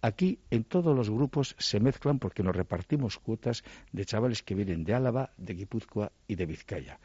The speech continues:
Entonces, hay una interrelación que nos parece muy importante que se conozcan.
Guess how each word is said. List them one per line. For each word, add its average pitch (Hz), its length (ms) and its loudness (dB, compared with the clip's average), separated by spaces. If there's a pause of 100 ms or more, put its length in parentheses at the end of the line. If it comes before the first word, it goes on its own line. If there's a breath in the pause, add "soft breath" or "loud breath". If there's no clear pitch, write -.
(140 loud breath)
Entonces, - 360 -4
hay 135 60 4
una 143 160 4
interrelación 120 540 2
que - 100 -2
nos 101 160 -2
parece 117 340 0
muy 110 220 4
importante 104 760 -2 (100)
que 101 100 -8
se - 160 -6
conozcan. - 480 -6